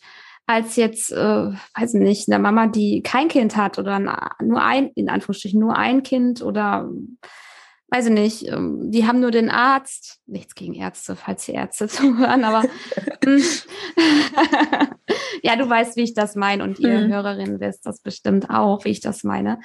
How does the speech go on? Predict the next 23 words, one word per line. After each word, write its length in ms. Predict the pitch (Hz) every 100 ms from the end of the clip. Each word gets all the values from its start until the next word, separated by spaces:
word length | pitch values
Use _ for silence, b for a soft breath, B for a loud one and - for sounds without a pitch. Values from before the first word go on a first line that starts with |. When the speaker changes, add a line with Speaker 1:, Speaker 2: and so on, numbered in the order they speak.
| B B B
Speaker 1:
Man 380 | - 240 233 -
will 140 | 226 226
sich 180 | 220
gern 260 | - 226 -
mit, 260 | - 101 -
ähm, 420 | 113 98 95 98 -
Vertrauten 560 | 110 - 104 202 -
umgeben, 580 | - 101 190 104 190 185
die, 320 | 196 - 202
ähm, 480 | 208 - 190 185 190 -
einen 180 | 190
verstehen 440 | - 220 - 277 262
können 200 | 214 196
und 100 | 190
in 140 | 214
einen 140 | 202 202
hineinfühlen 680 | 202 202 240 - 190 180
können, 300 | 180 - 185
ne? 240 | 190 240 277
Darum 300 | 220 220 214
geht's 260 | 196 196 -
ja 160 | -
auch. 260 | - -